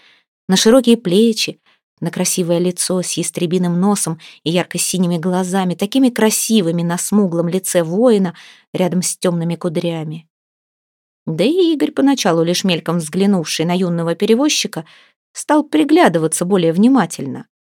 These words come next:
Прекраса решила: ничего, она ведь в штанах, поверх рубахи вышитая безрукавка, коса спрятана под войлочным колпаком. Однако Игорь вдруг заулыбался. «Ай да реснички, ай да глазки!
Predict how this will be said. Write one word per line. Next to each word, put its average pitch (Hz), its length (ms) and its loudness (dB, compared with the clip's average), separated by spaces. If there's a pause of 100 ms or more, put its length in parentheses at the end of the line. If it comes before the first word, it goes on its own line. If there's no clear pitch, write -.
Прекраса 185 460 0
решила: 202 500 2 (100)
ничего, 220 580 2 (260)
она 190 200 4
ведь 185 140 0
в - 40 -8
штанах, 302 500 2 (320)
поверх 240 320 2
рубахи 247 360 4
вышитая 196 420 2
безрукавка, 170 680 0 (220)
коса 285 360 2
спрятана 233 520 2
под 202 180 -2
войлочным 196 500 4
колпаком. 190 720 -2 (680)
Однако 302 340 4
Игорь 262 260 6
вдруг 226 260 4
заулыбался. 196 920 2 (100)
«Ай 339 160 -4
да 277 160 -2
реснички, - 840 -4
ай 233 200 0
да 220 200 -2
глазки! 254 720 -2